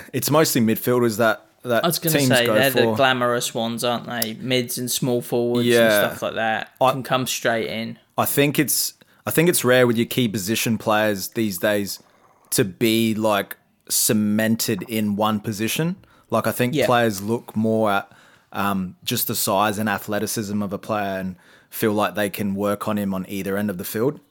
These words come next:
Speaker 2: Yeah.
Speaker 1: So,
Speaker 2: Yeah.
Speaker 1: yeah, I think, I think you'll see that and why they're not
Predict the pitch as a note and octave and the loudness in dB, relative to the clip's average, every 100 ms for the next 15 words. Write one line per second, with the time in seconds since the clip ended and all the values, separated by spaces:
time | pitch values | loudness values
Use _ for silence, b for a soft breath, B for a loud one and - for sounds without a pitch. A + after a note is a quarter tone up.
0 | _ b b b b D#3+ C3 G#2+ F#2 - | _ b b b b -6 -4 -4 -8 -12
1 | - - A2 G#2+ G2 G2 D2+ - A2 G2+ | -8 0 2 2 0 -4 -10 -8 -4 -2
2 | - A#2+ G2+ - - - G#2+ A#2 A2+ A2 | -2 -2 -4 -8 -16 -8 -6 -4 -4 -4
3 | - G#2+ F#2 F2 F2+ E2 G2 F#2+ F#2+ F#2 | -2 -2 -2 -4 -4 -6 -10 -6 -2 -2
4 | F#2+ F#2 F#2+ G2 - - | -2 -6 -6 -6 -6 -14